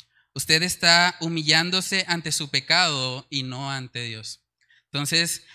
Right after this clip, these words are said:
en Hebreos capítulo cuatro, este texto nos ayuda mucho.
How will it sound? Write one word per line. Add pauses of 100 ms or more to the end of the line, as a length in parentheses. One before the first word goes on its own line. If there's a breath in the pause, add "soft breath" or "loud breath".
(220 loud breath)
en
Hebreos
capítulo
cuatro,
este
texto
nos
ayuda
mucho.